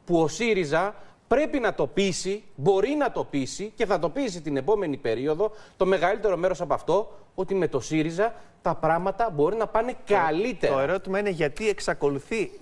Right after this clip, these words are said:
Speaker 2: το μεγαλύτερο κομμάτι των ψηφοφόρων να εκτιμά ότι η Νέα Δημοκρατία μπορεί να χειριστεί καλύτερα το θέμα της ακρίβειας, κύριε Ζαχαριάδη.
Speaker 1: Κοιτάξτε, ε, εγώ το θεωρώ απολύτως ανορθολογικό.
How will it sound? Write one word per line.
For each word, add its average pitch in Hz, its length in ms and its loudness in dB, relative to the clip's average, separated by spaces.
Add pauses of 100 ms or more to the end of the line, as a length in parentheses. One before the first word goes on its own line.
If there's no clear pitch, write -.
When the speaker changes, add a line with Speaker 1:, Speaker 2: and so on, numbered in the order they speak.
(160)
Speaker 2:
το 139 120 0
μεγαλύτερο 131 600 0
κομμάτι 139 500 -2
των 107 260 -8
ψηφοφόρων 110 540 -6
να 160 80 -6
εκτιμά 180 320 -4
ότι 196 100 -6
η 180 40 -6
Νέα 214 100 0
Δημοκρατία 196 420 0
μπορεί 190 140 -2
να 190 60 -2
χειριστεί 165 260 -4
καλύτερα 196 260 0
το 165 60 -8
θέμα 202 120 0
της 190 100 -6
ακρίβειας, 175 380 -2
κύριε 95 160 -8
Ζαχαριάδη. 92 400 -12
Speaker 1:
Κοιτάξτε, 202 680 2
ε, 139 200 4
εγώ 160 500 2 (160)
το 175 100 -2
θεωρώ 175 260 2
απολύτως 190 460 0
ανορθολογικό. 147 880 0